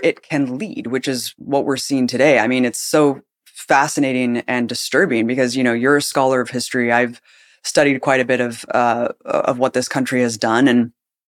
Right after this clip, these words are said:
I can only imagine. I mean, it, it's always just been in history books and plain text where you can just think, like,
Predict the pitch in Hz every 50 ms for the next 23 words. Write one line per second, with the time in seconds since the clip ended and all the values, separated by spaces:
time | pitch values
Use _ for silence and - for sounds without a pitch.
0 | _ _ _ _ _ 151 151 - 156 151 - 151 165 170 160 147 139 127 127 160
1 | 160 131 127 127 - 127 135 135 135 131 - 143 127 - 147 143 139 139 139 123
2 | - 139 - - - 131 127 127 123 135 151 - - - 139 135 123 131 123 120
3 | - - - 131 127 123 - - - - - - - - _ _ - - 160 151
4 | 139 135 123 - 165 156 139 - - - 135 131 131 131 123 - 131 123 120 -
5 | _ _ _ _ _ _ _ _ - 151 135 127 - - - - - - - 170
6 | 160 147 - - 135 127 - - _